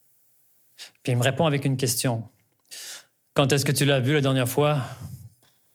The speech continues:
Ben, elle était sur la voiture, dans l'abri auto.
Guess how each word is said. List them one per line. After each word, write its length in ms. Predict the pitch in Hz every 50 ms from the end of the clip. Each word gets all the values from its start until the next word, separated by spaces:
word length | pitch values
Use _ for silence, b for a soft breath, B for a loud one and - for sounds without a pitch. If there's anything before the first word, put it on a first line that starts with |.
| _ _ _ _ _ _ _ _ _ _ _ _ -
Ben, 280 | 117 110 107 104 98 101
elle 80 | 117 117
était 340 | 117 - - 120 117 - - _ _ _ B B B B B B B B B B B B B B
sur 240 | - - - - 123
la 60 | 120
voiture, 580 | 117 123 117 113 - 151 160 156 131 - - - - - _ _ _ _ _ _ _ _ _ _ _ _ _ _ -
dans 80 | 120
l'abri 260 | 120 120 117 120 123
auto. 360 | 120 117 120 151 151 143 -